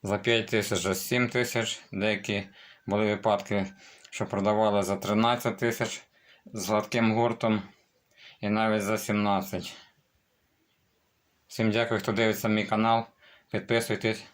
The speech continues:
буде більше. Ще є двадцять п'ять копійок дев'яносто другого року бублики і крупна ласічка, різновиди монет.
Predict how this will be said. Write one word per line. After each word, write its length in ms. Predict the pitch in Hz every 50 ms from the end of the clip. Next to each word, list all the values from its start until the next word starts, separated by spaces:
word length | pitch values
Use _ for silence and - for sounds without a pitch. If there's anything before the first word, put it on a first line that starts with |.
| _ _ _ - - _ _
буде 280 | - 95 104 95 104 98
більше. 520 | 95 107 120 117 117 - - 113 113 110 - - - - _ _ - _ _ _ _ _ _ _ _ _ _ _ _ _ _ _ _ _ _ _
Ще 360 | - - - - 110 104 101 104
є 300 | 101 104 101 98 95 95 - -
двадцять 340 | 101 107 107 107 - -
п'ять 140 | - 107 92
копійок 340 | 98 117 98 95 110 107 98
дев'яносто 520 | 104 104 107 104 101 - 107 107 107 - - -
другого 380 | 101 98 107 110 107 98 101 101
року 280 | 107 101 98 - 107
бублики 640 | 95 95 120 123 117 120 117 113 113 - 113 110 110 110 - - _ _ _ _ _ _ _ _ _ _ _ _ _ _ _ _ _ _ _ _ -
і 420 | - 107 101 98 101 98 98 95 92 92 - - - - - - _ _ _ _ _ -
крупна 360 | 110 104 110 98 107 104 98
ласічка, 640 | 98 98 98 - 117 117 113 - - - 110 101 - - - _ _ - - - - _ _ _ _ _ _ _ - _ -
різновиди 580 | 98 98 95 95 104 107 104 110 107 98 104
монет. 440 | 101 101 101 101 101 98 92 92